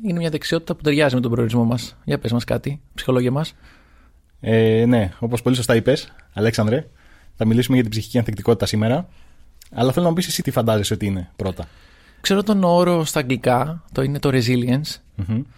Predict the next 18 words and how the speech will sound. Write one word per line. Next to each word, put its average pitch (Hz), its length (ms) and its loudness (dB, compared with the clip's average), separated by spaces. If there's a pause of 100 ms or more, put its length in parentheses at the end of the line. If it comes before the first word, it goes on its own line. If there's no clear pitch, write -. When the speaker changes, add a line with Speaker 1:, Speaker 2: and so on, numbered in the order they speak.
(220)
Speaker 1:
το - 100 -10
οποίο 139 220 0
φοριέται 135 340 0
πολύ. 123 420 -4 (200)
Το 143 100 0
resilience 220 560 2
είναι, 233 240 2 (420)
το, 190 180 0
το 196 140 0
ζούμε 196 340 2
νομίζω 185 340 0
αυτή 175 160 -6
την 160 80 -6
περίοδο 151 800 0
σε 139 140 -2
όλο 139 120 2
το 127 120 -4
μεγαλείο. 123 640 0